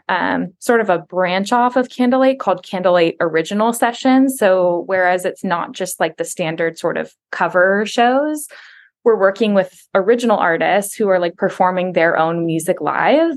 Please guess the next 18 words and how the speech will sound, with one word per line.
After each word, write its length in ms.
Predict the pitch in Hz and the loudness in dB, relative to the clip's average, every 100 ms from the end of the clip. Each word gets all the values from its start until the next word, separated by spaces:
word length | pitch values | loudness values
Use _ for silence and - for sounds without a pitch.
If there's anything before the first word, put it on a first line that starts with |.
| - 196 | -6 -2
um, 320 | 190 180 185 | -2 -2 -2
for 180 | 180 180 | -4 -2
kind 160 | 190 | -2
of 80 | 180 180 | -2 -2
up 160 | 180 | -2
and 100 | 180 | -4
coming 300 | - 170 160 | -2 -4 -2
artists. 580 | 147 151 185 254 294 - | -4 -2 0 0 -2 -6
And 140 | 190 | -2
that's 180 | 185 185 | -2 -2
been 140 | 208 185 | -2 -2
a 80 | |
really 300 | 170 170 165 160 | 0 2 4 2
exciting 600 | - 180 165 160 160 156 | 0 0 0 0 -2 -4
thing 320 | 165 160 160 | -4 -4 -6
to 100 | 165 | -8
kind 240 | - 156 | -8 -4
of 260 | 156 160 | -4 -6